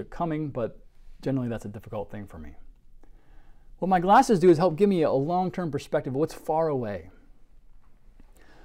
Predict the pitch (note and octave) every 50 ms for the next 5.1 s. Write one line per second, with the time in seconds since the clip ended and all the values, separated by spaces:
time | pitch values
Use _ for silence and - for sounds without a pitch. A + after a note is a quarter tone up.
0 | - - - - - - G3+ F#3+ - G3+ G3 F#3+ F3+ - E3+ C#3 B2 B2 B2+ -
1 | - - - - _ _ - F4+ - D3+ D#3 D3 D#3 - - C#3+ B2+ B2 B2 B2
2 | B2 - G2+ - - C3+ A#2+ A#2 A2+ A2 G#2+ G#2+ G2+ F2 E2 C#2+ D2+ - - -
3 | - - _ - _ _ _ - - _ - - _ - - - - C3 D#3 C#3
4 | - - E3+ E3 D#3+ D#3 D3+ D3 C#3 D3 C#3 A2+ A#2+ C3 C3 B2 A#2 G#2+ G2+ F#2
5 | F2+ G2+